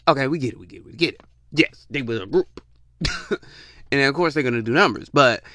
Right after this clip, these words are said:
he's not gonna get those numbers by himself, by going solo, you know what I'm saying? I just feel like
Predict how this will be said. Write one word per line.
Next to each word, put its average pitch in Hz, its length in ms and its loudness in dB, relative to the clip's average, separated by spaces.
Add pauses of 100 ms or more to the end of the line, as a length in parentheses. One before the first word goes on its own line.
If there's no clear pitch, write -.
he's 165 120 -6
not 131 160 0
gonna 110 140 -4
get 131 140 -8
those 104 180 -10
numbers 95 240 -6
by 92 240 -2
himself, 95 420 -4
by 101 140 -2
going 92 240 -12
solo, 104 420 -4
you 104 140 -6
know 104 100 -6
what 95 80 -8
I'm 95 160 -12
saying? 208 540 -2 (920)
I 139 160 2
just 135 280 -6
feel 123 260 -2
like 98 560 -6